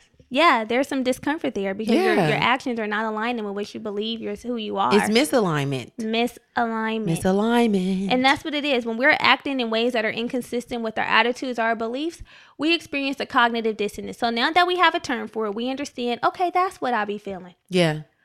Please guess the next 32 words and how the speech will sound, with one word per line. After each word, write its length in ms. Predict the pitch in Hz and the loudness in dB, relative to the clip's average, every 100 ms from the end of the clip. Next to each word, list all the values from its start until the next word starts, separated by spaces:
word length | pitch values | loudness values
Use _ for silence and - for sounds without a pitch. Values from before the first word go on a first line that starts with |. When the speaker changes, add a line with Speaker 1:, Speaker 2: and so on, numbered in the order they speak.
| _ - | _ -2
Speaker 1:
It's 100 | 440 | 2
Speaker 2:
It's 80 | 349 | 6
Speaker 1:
not 80 | 349 | 6
Speaker 2:
this 100 | 269 | 6
Speaker 1:
just 180 | 262 254 | 2 0
me 140 | 233 | -4
tripping 360 | - 226 226 240 | -4 -8 -6 -6
out. 180 | 320 | -4
There's 160 | 415 415 | -2 -2
a 60 | 403 | -2
wo-, 160 | 415 - - - | -4 -10 -14 -12
you, 240 | 254 311 | -4 0
we 160 | 392 466 | 4 4
Speaker 2:
There's 120 | 302 | 6
a 40 | |
Speaker 1:
love 280 | 262 285 302 285 | 10 10 10 8
to 40 | 277 | 8
Speaker 2:
word. 80 | |
Speaker 1:
have 160 | 277 254 | 8 6
something 300 | - 254 247 | 4 0 0
to 120 | 247 262 | 0 2
identify 680 | 220 214 233 254 247 233 | 2 2 0 0 2 2
with 200 | 220 220 | 2 0
our 140 | 202 202 | 0 0
feelings 420 | - 226 254 247 | 0 -2 -2 -4
and 180 | 214 214 | -4 -4
put 160 | 269 226 | -4 -4
a 40 | |
name 320 | 220 220 233 | -4 -4 -4
on 180 | 254 269 | -4 -4
it. 160 | 294 190 | -4 4
Speaker 2:
Yeah. 260 | 175 151 | 4 4